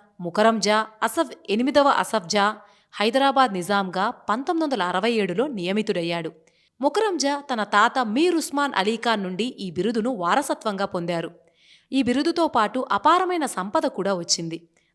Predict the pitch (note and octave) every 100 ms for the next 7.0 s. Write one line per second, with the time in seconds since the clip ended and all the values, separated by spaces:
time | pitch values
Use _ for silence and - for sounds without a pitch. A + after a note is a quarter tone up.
0 | G3 G#3+ B3+ A3+ A3 G3+ G3 G3+ A3+ G#3+
1 | F#3 F#3 G#3 A#3+ E3+ G3 C#4 C4+ B3 A3
2 | G3 G#3+ - - C4+ C4+ B3+ F3 G3+ D4
3 | A#3+ F3+ G3 F3 E3 E3 E3 D#3+ - _
4 | _ _ _ _ D4 A#3 G3+ C#4 - A#3
5 | B3+ C#4 C4+ B3+ E3+ G3+ D4 D4 D4 A#3
6 | F3+ F3 F#3 A#3 F3+ E3 F#3 E3+ E3 D#3+